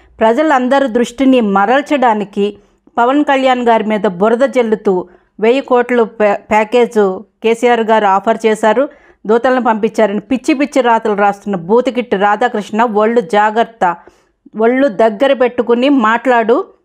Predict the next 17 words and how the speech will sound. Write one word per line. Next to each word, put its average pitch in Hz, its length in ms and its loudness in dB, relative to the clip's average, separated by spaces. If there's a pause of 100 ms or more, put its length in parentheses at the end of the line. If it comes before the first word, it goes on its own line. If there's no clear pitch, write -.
(120)
అసత్యాలు 269 560 -2
ప్రచారాలు 262 680 0
చేశావంటే 226 720 0
చెప్పు 254 260 0
తీసుకుని 254 400 0
కొడతాం. 196 400 -2 (640)
అసలైన 262 400 0
ప్యాకేజ్ 226 400 -2
స్టార్ 226 340 -2
నువ్వు. 202 480 0 (380)
ఎలాగో 262 260 2
చెప్తా. 226 500 -2 (420)
వీణా 269 420 2
వాణి 247 480 0
అనే 220 500 0
అవిభక్త 233 580 -2
కవలలకి 202 920 0